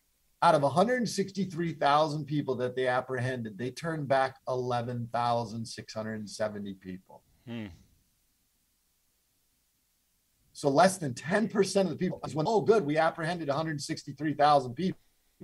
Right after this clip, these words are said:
Speaker 1: No, it's not good because all they release them into the country.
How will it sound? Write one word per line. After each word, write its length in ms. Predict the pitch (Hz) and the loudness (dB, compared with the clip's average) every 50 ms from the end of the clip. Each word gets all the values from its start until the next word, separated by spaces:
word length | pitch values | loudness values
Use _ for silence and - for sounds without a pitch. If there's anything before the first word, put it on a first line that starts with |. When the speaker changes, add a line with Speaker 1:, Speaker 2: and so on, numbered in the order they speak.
| 180 _ _ _ _ _ _ _ _ _ _ _ _ _ - _ _ _ _ _ _ _ _ _ _ - | -20 _ _ _ _ _ _ _ _ _ _ _ _ _ -20 _ _ _ _ _ _ _ _ _ _ -2
Speaker 1:
No, 380 | 127 170 170 143 139 143 139 - _ _ _ _ | 2 6 6 6 4 2 -6 -14 _ _ _ _
it's 120 | - - - | -10 2 4
not 220 | 165 180 175 135 | 4 4 6 4
good 200 | 131 127 123 127 | 0 0 0 -2
because 260 | 135 127 - 143 127 | -6 -4 -4 0 6
all 140 | 143 147 151 | 8 8 8
they 80 | 143 131 | 6 4
release 280 | 131 131 143 143 - | 2 2 0 0 -2
them 120 | 147 131 131 | -4 -6 -4
into 140 | 127 120 107 | -4 -4 -6
the 80 | 113 | -6
country. 500 | 117 - 156 151 147 147 - 117 98 95 | -6 -4 -2 -2 -2 -2 -6 -10 -12 -14